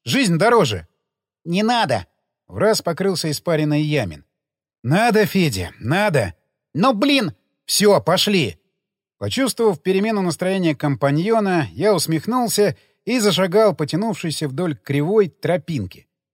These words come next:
«Пошли! У Алика контора здесь неподалеку». «Но ты даешь! Ты вот так придешь к нему и начнешь вопросы задавать?» «Вот так приду и начну», —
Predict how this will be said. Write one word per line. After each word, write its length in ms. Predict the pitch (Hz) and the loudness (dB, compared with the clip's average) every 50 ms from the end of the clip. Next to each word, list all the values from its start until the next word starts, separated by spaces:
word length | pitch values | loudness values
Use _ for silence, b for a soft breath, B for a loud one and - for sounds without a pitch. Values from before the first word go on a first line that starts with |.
| _ _ _ _ _ _ _ _ _ _ | _ _ _ _ _ _ _ _ _ _
«Пошли! 600 | 156 180 165 - - 220 233 220 170 104 87 - _ _ _ _ _ | 0 0 2 0 0 2 2 2 2 0 -2 -8 _ _ _ _ _
У 160 | - 127 165 208 | -2 2 4 4
Алика 320 | 220 208 190 151 - 151 | 6 4 4 2 0 -2
контора 420 | - 175 190 175 165 208 185 156 | 0 0 0 2 4 4 4 2
здесь 240 | 127 120 143 127 101 | 2 0 -2 -2 0
неподалеку». 720 | 147 151 147 180 165 185 185 180 156 113 - 98 85 - _ _ _ _ _ _ _ _ _ _ _ _ | 0 0 2 2 2 2 4 4 2 2 0 -6 -16 -18 _ _ _ _ _ _ _ _ _ _ _ _
«Но 200 | - 170 233 254 | -2 0 0 0
ты 180 | - - 277 233 | 0 0 -2 0
даешь! 840 | 190 262 262 247 214 190 180 180 175 170 160 151 139 - - - _ _ _ _ _ _ _ _ _ _ - | 2 2 2 4 2 2 2 2 2 4 4 2 2 0 -4 -10 _ _ _ _ _ _ _ _ _ _ -4
Ты 120 | 214 247 | -2 2
вот 240 | 240 240 240 - _ | 2 2 0 2 _
так 200 | 262 247 - - | 0 0 2 0
придешь 360 | - 202 202 226 240 208 - | -2 0 2 2 2 2 2
к 60 | - | 0
нему 280 | 202 220 226 262 269 262 | 0 0 2 4 4 4
и 120 | 233 208 | 2 2
начнешь 440 | 190 190 196 - - 226 254 240 - | 2 0 0 0 0 0 -2 0 2
вопросы 420 | 214 240 - 285 302 302 - 226 | 2 2 2 2 2 2 2 0
задавать?» 520 | 190 160 156 151 160 156 147 113 92 - - _ _ _ _ _ _ _ _ _ | 0 0 0 2 2 4 2 2 0 -2 -8 _ _ _ _ _ _ _ _ _
«Вот 320 | 104 107 175 247 220 - | -2 0 2 2 2 2
так 220 | - 240 220 - _ | 2 0 0 0 _
приду 340 | 190 185 185 147 170 240 277 | -2 0 0 2 2 2 2
и 80 | 254 | 2
начну», — 540 | 175 147 139 - - - 175 196 214 185 | 2 0 0 -2 -2 0 0 0 0 0